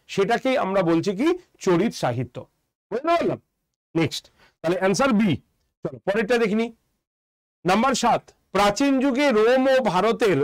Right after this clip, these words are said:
বাণিজ্যের উপর আলোকপাত করে এমন একটি প্রধান সাহিত্যের নাম লেখো। Name one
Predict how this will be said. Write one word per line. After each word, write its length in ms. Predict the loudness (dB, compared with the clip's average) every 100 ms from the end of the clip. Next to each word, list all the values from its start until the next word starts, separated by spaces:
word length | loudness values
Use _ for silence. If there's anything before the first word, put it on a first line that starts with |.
| -4 -8
বাণিজ্যের 680 | -2 0 0 -2 -2 -2 0
উপর 320 | 0 2 2
আলোকপাত 680 | 2 0 0 -2 -2 -2 0
করে 320 | 0 0 -2 _ _ -6
এমন 400 | -2 2 2 2
একটি 340 | 0 -2 -2
প্রধান 460 | -2 0 2 2 2 0
সাহিত্যের 640 | -2 0 0 -2 0 0
নাম 260 | 2 0 0
লেখো। 220 | -2 -6 _ _ _ _ _ _ -2
Name 300 | 2 2 4 2
one 120 | 2